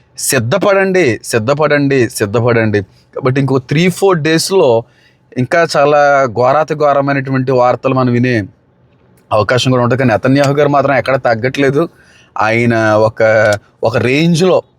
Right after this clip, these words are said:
ఒక రాకెట్లాగే ఆయన ముందుకు వెళ్ళిపోతా ఉన్నారు. ఆయన ఆపడం మాత్రం, ఆ, ఎవరి వల్ల కాదు. ప్రపంచం అంతా ఏకమై ఇజ్రాయేల్ మీద దాడి చేసినా సరే ఇజ్రాయేల్ని మాత్రం ఎవరు ఏవీ చేయలేరు. ఎందుకంటే ఇజ్రాయేల్ వెనకాల నిలబడిన దేవుడు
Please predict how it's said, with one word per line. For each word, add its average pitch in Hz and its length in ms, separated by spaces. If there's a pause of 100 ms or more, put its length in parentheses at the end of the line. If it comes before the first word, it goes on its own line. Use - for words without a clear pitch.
ఒక 113 140
రాకెట్లాగే 165 720
ఆయన 160 180
ముందుకు 143 320
వెళ్ళిపోతా 147 440
ఉన్నారు. 143 220
ఆయన 123 220
ఆపడం 123 360
మాత్రం, 147 500 (420)
ఆ, 101 220
ఎవరి 101 300
వల్ల 175 260
కాదు. 180 300
ప్రపంచం 170 600
అంతా 196 460
ఏకమై 196 340
ఇజ్రాయేల్ 185 600
మీద 185 200
దాడి 165 320
చేసినా 170 340
సరే 151 380 (300)
ఇజ్రాయేల్ని 190 800
మాత్రం 165 360
ఎవరు 147 360
ఏవీ 151 800
చేయలేరు. 120 500
ఎందుకంటే 165 420
ఇజ్రాయేల్ 180 640
వెనకాల 175 600
నిలబడిన 170 640
దేవుడు 151 640